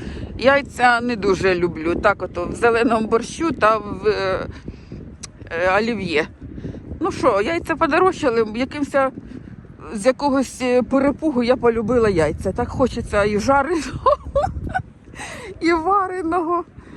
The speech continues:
Я не знаю. Я їх взагалі-то не дуже і приветствую. Не, м, а мамі не можна, в неї там свої якісь проблеми, і вона не дуже теж, е, їсть їх. Їй можна одне в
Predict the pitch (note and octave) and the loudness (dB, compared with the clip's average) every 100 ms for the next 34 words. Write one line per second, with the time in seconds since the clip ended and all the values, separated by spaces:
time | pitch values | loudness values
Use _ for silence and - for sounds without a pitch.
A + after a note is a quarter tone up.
0 | - - E4 F4 E4 D#4 B3 C#4+ C4+ C4 | -10 -2 0 2 2 2 4 4 4 0
1 | - - - - - - - E4+ E4 - | -6 -12 -12 -14 -18 -16 -6 -2 -2 -2
2 | C#4+ - C#4+ C#4+ C#4 D4+ C#4 D#4 A#3+ A#3+ | -6 -4 -4 0 0 0 -2 -2 -2 -2
3 | A3 A#3 A3+ E3 D#3+ - C#3+ E3+ G3 - | -4 -2 -2 -2 -6 -8 -12 -8 -8 -10
4 | - - - - - - - - - - | -16 -18 -20 -20 -20 -20 -18 -16 -14 -8
5 | - C4 B3 - A3 E4+ E4 - - - | -4 0 0 0 -2 -4 -6 -8 -14 0
6 | A#3 C#4 E4+ D4+ B3 G#3 F#3+ F#3 F#3 G3 | 2 4 2 2 0 2 2 0 0 0
7 | G#3+ G#3 G3+ G#3+ - - - - - - | 2 2 0 -6 -14 -20 -20 -20 -20 -20
8 | - - - G3+ G3 G3+ G3+ G3 G3 - | -20 -6 0 0 -2 -2 0 0 -4 -4
9 | F#3+ G3+ D#3+ D#3+ A#3+ D4+ D4+ F3 F#3 G3 | -6 -8 -4 -2 0 0 0 0 0 2
10 | G3 - G#3+ G#3 F3 E3+ F#3+ - - - | 0 0 2 2 2 2 0 -2 -6 -8
11 | - - G3 F3+ F3+ - - G3 A#2 F3 | -8 -2 0 2 0 -2 -2 -2 0 0
12 | D3 E3 - - - - - F#3+ F#3+ F#3+ | -2 -6 -8 -8 -6 -6 -6 -4 -2 -2
13 | F#3+ G3 F#3 F#3 F#3 - - - - F3+ | 0 0 2 0 -2 -6 -12 -10 -2 -2
14 | F#3+ G#3 G3+ F#3+ F3+ F3+ | 2 2 2 0 0 2